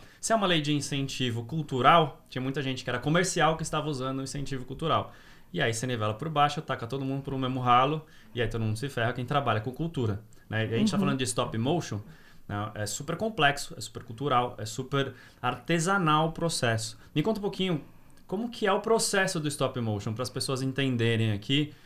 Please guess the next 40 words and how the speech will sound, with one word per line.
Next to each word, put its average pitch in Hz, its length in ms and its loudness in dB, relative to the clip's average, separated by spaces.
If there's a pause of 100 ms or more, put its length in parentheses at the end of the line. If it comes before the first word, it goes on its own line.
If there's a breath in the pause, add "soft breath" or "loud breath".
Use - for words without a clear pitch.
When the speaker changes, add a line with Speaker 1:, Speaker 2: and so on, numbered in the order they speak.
(180 loud breath)
Speaker 1:
né? 113 60 -2
Você 113 80 -2
falou 127 180 0
do, 120 380 0 (280)
é, 104 140 -4
da 104 100 -6
Fuga 123 180 -4
das 113 140 2
Galinhas, 113 640 2
né? 113 200 -2
Tem 113 180 -4
o 110 60 -2
Wallace 113 320 0
e - 20 -6
Gromit, 120 720 0 (280 loud breath)
né? 110 200 0
Tem, 117 680 -2 (160)
é, 104 800 0 (760)
a 131 80 -2
Nova 120 240 0
Ca-, 110 220 0
a 113 80 -2
Noiva 120 200 2
Cadáver, 117 760 2
o 117 260 0
Estranho 131 240 0
Mundo 123 140 0
de 104 60 0
Jack, 131 600 6
né? 123 300 0 (520 loud breath)
Eu 123 140 0
sou 175 220 -4
fissurado 156 580 4
no 135 60 2
Estranho 131 240 -2
Mundo 127 100 -2
de 143 60 -2
Jack, 101 340 -4 (240)
né? 95 300 -8
Eu, 90 140 -10